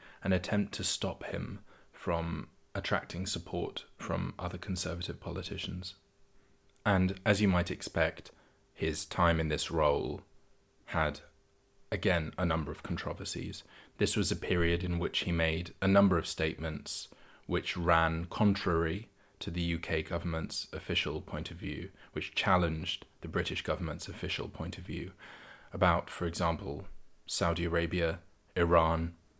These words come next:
Northern Ireland, Gibraltar, Russia, and Brexit,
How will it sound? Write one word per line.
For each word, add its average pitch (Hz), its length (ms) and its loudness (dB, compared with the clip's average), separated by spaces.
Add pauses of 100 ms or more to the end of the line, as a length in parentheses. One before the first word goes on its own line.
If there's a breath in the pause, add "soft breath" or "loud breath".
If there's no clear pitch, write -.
(140)
Northern 87 380 4
Ireland, 80 560 2 (180)
Gibraltar, 85 760 0 (360 soft breath)
Russia, 76 540 2 (600 soft breath)
and 85 220 0
Brexit, - 560 0